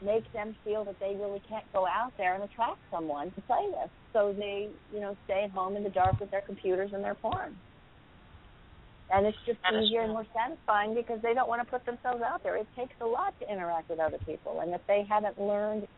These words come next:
Speaker 1: social skills, there are places they can go to learn social skills.
Speaker 2: Okay, that's true, too. That is so true.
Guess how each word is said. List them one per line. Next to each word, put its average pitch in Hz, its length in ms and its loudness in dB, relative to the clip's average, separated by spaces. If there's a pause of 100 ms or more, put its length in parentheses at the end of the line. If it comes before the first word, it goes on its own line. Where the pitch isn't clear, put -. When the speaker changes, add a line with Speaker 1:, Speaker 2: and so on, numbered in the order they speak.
(320)
Speaker 1:
social 285 300 0 (100)
skills, 170 340 2 (380)
there 202 80 4
are 190 80 2
places 196 380 -2
they 208 120 -2
can 220 200 -8
go 196 180 2
to 214 80 -4
learn 240 260 -6
social 349 400 -10
skills. - 220 -12 (1700)
Speaker 2:
Okay, 180 400 2 (240)
that's 185 160 -6 (160)
true, 170 200 -4 (120)
too. 165 240 -10 (760)
That 170 140 4
is 165 240 -4
so 170 240 -6
true. 170 320 -8